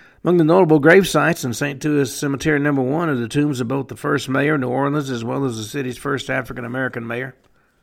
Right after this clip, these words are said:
Ernest Morial. Another crypt safeguards the remains of Homer Plessy, who was the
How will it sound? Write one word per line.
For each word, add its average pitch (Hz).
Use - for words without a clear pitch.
Ernest 131
Morial. 123
Another 131
crypt -
safeguards 135
the 131
remains 131
of 110
Homer 156
Plessy, 135
who 120
was 117
the 107